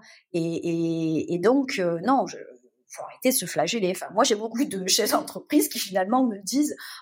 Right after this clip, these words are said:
Oh là là, j'ai pas réussi. » Mais non, les gars, on peut pas tout réussir déjà, d'une chose. Vous avez fa-,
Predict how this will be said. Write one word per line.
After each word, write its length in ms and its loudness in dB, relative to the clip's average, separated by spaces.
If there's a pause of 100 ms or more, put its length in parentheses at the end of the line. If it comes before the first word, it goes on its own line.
Oh 100 6
là 120 6
là, 160 6
j'ai 140 0
pas 140 0
réussi. » 400 0
Mais 240 -4 (320)
non, 180 0
les 140 -2
gars, 280 4
on 40 -8
peut 100 -16
pas 140 2
tout 140 -4
réussir 500 2
déjà, 400 2
d'une 160 -10
chose. 340 4 (280)
Vous 180 0
avez 180 6
fa-, 300 4